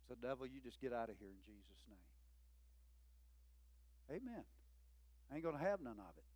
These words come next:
I said, "I ain't gonna have you now," 'cause it'll hinder your faith. <clears throat> It'll hinder your prayers.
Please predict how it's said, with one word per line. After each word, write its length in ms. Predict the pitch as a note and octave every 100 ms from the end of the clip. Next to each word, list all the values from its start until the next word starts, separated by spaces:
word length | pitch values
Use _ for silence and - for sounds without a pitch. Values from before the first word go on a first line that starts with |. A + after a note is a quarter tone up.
| - -
I 40 | B2
said, 160 | D3+
"I 100 | C#3
ain't 100 | D#3
gonna 160 | F3+ E3+
have 240 | D#3 C#4
you 80 | -
now," 160 | - - - -
'cause 140 | F#3 E3+
it'll 160 | F#3
hinder 260 | E3+ G#3 G#3+
your 180 | G#3+ A3+
faith. 380 | - B3+ C4+ - - -
<clears throat> 240 | - -
It'll 500 | C4 D#4 C4 G#3 G3+
hinder 260 | E3 A#3+ A#3+
your 160 | A3 A#3+
prayers. 540 | - A#3+ C#4 -